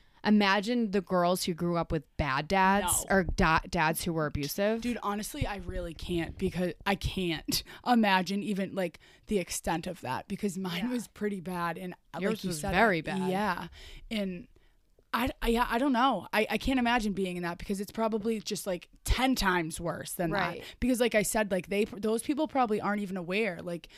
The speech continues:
Speaker 2: how awful it is and how not normal it is. Where, like, yeah, it
Speaker 1: Exactly.
Speaker 2: was normal to me at the time,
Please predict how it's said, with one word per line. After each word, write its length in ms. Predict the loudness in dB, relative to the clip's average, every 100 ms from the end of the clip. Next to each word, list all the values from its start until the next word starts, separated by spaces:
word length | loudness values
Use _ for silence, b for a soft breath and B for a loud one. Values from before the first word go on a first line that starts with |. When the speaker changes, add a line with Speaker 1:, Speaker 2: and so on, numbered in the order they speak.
| B B -4
Speaker 2:
how 400 | 0 2 0 -10 _
awful 320 | 4 4 4 0
it 100 | 0
is 140 | 0
and 100 | 0
how 120 | 0
not 260 | 0 0 -2
normal 380 | -4 -2 0 0
it 100 | -2
is. 240 | -4 -2
Where, 140 | 0 2
like, 200 | 2 4
yeah, 80 | 2
it 20 |
Speaker 1:
Exactly. 60 | 4
Speaker 2:
was 120 | 2
normal 360 | 0 0 2 2
to 100 | 0
me 120 | 0
at 80 | 0
the 80 | -4
time, 560 | -6 -2 2 4 4